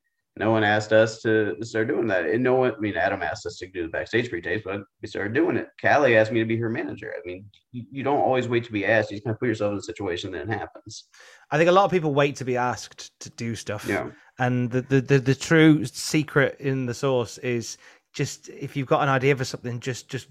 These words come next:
Speaker 2: go in and, and, and push for it. And, and
Speaker 1: Yeah.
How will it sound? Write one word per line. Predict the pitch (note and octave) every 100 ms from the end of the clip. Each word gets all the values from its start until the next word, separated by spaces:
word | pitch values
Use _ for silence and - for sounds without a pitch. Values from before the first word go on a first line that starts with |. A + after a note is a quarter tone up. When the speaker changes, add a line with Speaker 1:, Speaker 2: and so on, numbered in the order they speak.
| C3+
Speaker 2:
go | D3+ C3
in | C3+ B2+
and, | A#2+
and, | A#2 A#2 A2+ - _
and | A#2 A#2 G#2+
push | B2+ B2
for | - C3+
it. | B2+ G#2 - - - _
And, | A#2 - -
and | B2+
Speaker 1:
Yeah. | B2+